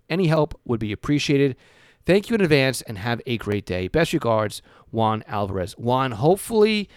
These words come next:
um, between the time you email me and I'm reading this on the podcast, I hope that you have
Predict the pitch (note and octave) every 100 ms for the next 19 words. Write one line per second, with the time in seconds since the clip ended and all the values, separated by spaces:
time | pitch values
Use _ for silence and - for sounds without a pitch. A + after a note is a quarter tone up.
0 | - - _ - - C2+ - - _ _
1 | _ - B2 - D3 D3+ C#3 D3 C#3+ C#3+
2 | C3+ E3 C3 C3+ C3+ C3 C3 C3 - A2+
3 | A2 A2 G#2+ G#2+ - _ - A2 G#2 A#2
4 | A2+ G#2+ G2+ - G2 F#2+ F#2 - A2+ A2+
5 | - G2+ G2+ - G#2 G2 F#2+ G2 F3 -
6 | - B2+ A#2 D3 A#2 G#2 G#2+ G#2 -